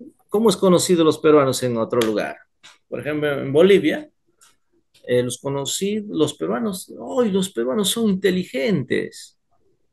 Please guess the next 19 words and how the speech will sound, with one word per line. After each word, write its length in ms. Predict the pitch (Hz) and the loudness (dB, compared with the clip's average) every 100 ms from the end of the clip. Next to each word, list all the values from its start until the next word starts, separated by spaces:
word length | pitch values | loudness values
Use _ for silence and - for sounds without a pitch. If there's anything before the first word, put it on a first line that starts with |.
| _ _ _ _ _ _ _ _ _ _ _ - | _ _ _ _ _ _ _ _ _ _ _ -4
Eh, 440 | 147 143 139 127 - | 2 4 2 0 -4
en 80 | 147 | -4
Argentina 540 | 143 175 190 269 220 | -2 -2 -2 -4 -6
también, 260 | 202 247 240 | -6 -6 -2
"Oye, 260 | 220 202 - | -2 -2 -10
los, 500 | - 190 196 185 - - | -10 -2 -2 -2 -6 -6
pero 160 | 185 185 | -6 -6
che, 280 | - - 269 | -6 -4 -2
esos 380 | 185 185 - - | -2 -4 -8 2
peruanos 560 | 151 147 175 233 202 - | 4 4 2 0 -4 -4
se 140 | 165 | -2
la 200 | 147 139 | 2 4
ingenian", 760 | 143 139 - - 339 359 262 202 | 2 -2 -2 0 2 2 2 2
dice, 460 | 349 196 175 - _ _ _ _ _ _ _ _ - | 0 0 -4 -4 _ _ _ _ _ _ _ _ -6
"se 180 | 180 | -2
salen 380 | 175 240 370 381 | 0 2 2 4
adelante". 920 | 226 208 240 440 403 185 120 101 98 _ _ _ _ _ _ - _ _ | 4 4 2 2 2 0 0 -4 -4 _ _ _ _ _ _ -20 _ _
Entonces, 560 | - - 214 175 - _ _ - _ - | -12 -6 -2 -4 -6 _ _ -20 _ -10
eh, 580 | 151 131 131 123 - | -4 -2 -2 -6 -12